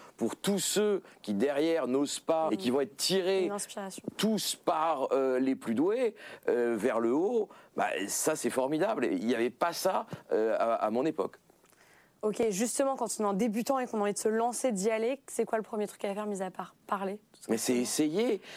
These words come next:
Speaker 1: c'est faire trente secondes et se dire qu'on est très très fier d'avoir fait trente secondes et que demain on fera une minute.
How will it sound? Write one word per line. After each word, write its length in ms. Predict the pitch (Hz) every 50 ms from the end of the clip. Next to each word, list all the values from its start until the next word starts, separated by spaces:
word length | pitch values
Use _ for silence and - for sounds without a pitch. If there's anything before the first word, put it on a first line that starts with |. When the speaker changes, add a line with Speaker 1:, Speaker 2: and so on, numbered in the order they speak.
| - -
Speaker 1:
c'est 160 | - 127 135
faire 160 | - 139 -
trente 240 | - - 139 156 156
secondes 360 | - - 156 151 160 214 226
et 40 | 170
se 120 | 139 - 123
dire 140 | 120 190
qu'on 140 | - 139 127
est 120 | 127 113 - - - -
très 240 | - - - 208 202
très 220 | - - - 165
fier 480 | 139 - - - - 214 254 247 226 - - - - - -
d'avoir 280 | 117 139 127 127 120
fait 140 | - - 151
trente 220 | - - 143 143 131
secondes 440 | - 135 135 156 208 247 240 208 - - -
et 60 | -
que 120 | 107 - 139
demain 260 | 120 135 147 170 208
on 120 | 208 180 151
fera 220 | - - 147 147
une 100 | 143 143
minute. 340 | 156 160 180 208 285 269 -